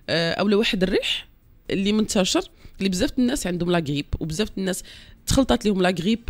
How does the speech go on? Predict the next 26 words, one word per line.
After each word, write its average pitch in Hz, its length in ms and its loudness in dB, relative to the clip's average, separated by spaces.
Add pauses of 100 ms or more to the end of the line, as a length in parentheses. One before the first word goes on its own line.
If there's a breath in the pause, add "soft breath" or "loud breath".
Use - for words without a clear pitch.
مع، 175 440 2
مع 156 160 2
الكورونا. 165 500 0 (140)
فبالتالي 170 500 -2
الانسان 175 360 -4
صراحه 185 460 -2
السلامه 208 560 2
ديال 185 120 -2
الجميع، 180 320 0 (320 loud breath)
الانسان 196 300 0
يعاود 180 420 -4
فريمون 202 320 0
خاصنا 196 260 -4
نعاودوا 165 280 0
عاوتاني 165 360 2 (280 loud breath)
نشمروا 247 420 6
على 185 260 6
يدينا 180 320 2
من 196 80 2
الاول، 196 420 0
ونعاودوا 190 440 4
نبداو 185 240 2
الاجراءات 170 520 2
الوقائيه 202 560 2
من 233 300 2
الاول 202 420 4